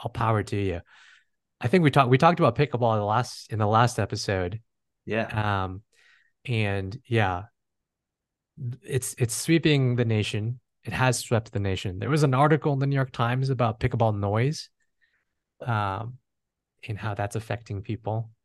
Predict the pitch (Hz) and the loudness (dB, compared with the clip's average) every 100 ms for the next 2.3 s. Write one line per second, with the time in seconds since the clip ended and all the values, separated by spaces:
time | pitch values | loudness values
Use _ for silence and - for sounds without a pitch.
0 | _ - 101 104 - 101 95 92 92 - | _ -10 -10 -8 -6 -4 -4 -4 -8 -14
1 | _ _ 113 104 95 - 113 101 92 - | _ _ -6 -4 -4 -6 -4 -2 -4 -4
2 | 95 110 151 | -2 -2 -4